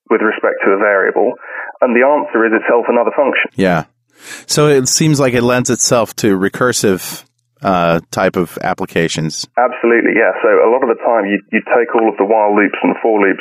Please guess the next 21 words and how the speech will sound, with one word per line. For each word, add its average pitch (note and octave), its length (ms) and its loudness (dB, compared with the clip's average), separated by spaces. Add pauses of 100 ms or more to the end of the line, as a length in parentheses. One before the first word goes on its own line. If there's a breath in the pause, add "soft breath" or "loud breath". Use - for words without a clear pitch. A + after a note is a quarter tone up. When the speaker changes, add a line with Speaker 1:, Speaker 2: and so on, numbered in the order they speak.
Speaker 1:
that - 120 0
you A2 120 0
get G2+ 160 2
in, G2+ 160 2
in F#2+ 320 2
sort - 160 -2
of - 40 -
imperative F#2+ 520 0 (240)
and G2 120 2
O G2 120 2
O G2+ 140 4 (100)
languages, G2 400 0 (160)
and G#2 160 -2
those G#2+ 280 0
get - 120 -2
replaced G#2+ 480 0
by F#2+ 160 2
recursion G2+ 520 2
in F#2+ 160 -2
functional A2+ 380 0
languages. C3 340 0